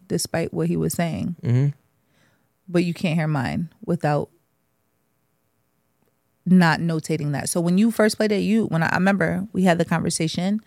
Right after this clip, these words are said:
Speaker 1: and you never really notated his tone or his delivery.
Speaker 2: Mm-hmm.
Speaker 1: You understood the message instantly.
Speaker 2: Mm-hmm.
Speaker 1: Listen, you listened through all that. You don't talk like that.
Speaker 2: Mm-mm.
Speaker 1: Like you said, you was like, "It probably is," you know, now you did say,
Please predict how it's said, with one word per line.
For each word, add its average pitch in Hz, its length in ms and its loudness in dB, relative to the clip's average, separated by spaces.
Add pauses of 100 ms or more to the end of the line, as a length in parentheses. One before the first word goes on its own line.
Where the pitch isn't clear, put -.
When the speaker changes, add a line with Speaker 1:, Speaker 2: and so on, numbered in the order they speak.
(640)
Speaker 1:
and 165 300 2
you 185 160 2
never 294 320 2
really 269 420 0 (120)
notated 190 600 2 (160)
his 170 220 0
tone 175 480 2 (440)
or 160 540 0
his 156 540 0 (680)
delivery. 165 600 2 (220)
Speaker 2:
Mm-hmm. 120 280 2
Speaker 1:
You 220 160 4
understood 185 340 2
the 170 60 -2
message 175 500 -2 (340)
instantly. 170 520 0
Speaker 2:
Mm-hmm. 123 160 0
Speaker 1:
Listen, 170 340 2
you 180 100 0
listened 175 320 0
through - 140 -2
all 180 140 2
that. 156 200 0
You 185 120 0
don't 233 160 0
talk 151 180 0
like 139 180 -2
that. 165 240 -4 (100)
Speaker 2:
Mm-mm. 151 240 0
Speaker 1:
Like 202 120 4
you 240 100 4
said, 254 140 0
you 185 120 0
was 170 100 0
like, 165 100 4
"It 180 120 4
probably 160 300 4
is," 160 180 0
you - 80 -2
know, 170 140 2
now 170 280 4
you 175 160 -2
did 165 240 0
say, - 300 -2